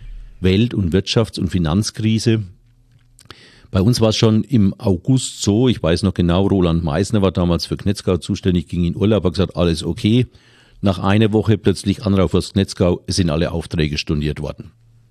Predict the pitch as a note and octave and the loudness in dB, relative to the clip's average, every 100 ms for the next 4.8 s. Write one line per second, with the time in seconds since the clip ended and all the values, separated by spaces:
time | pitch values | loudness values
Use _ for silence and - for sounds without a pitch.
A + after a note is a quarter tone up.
0 | _ _ _ G2+ - E2+ F2 - - G2+ | _ _ _ -10 -6 -8 -8 -6 -2 -2
1 | - E2 - D2+ B1+ C#2+ C2 C#2 - D#2 | -2 -8 -8 -8 -8 -8 -10 -10 -14 -18
2 | _ - _ _ _ - _ - F2+ G2 | _ -20 _ _ _ -20 _ -4 0 2
3 | F#2+ G#2 A#2+ - A2+ G#2 F#2+ E2 E2 F2 | 2 2 2 0 0 0 2 0 0 -4
4 | - - A2+ - - F2+ F2 | -6 -6 -6 -6 -4 0 2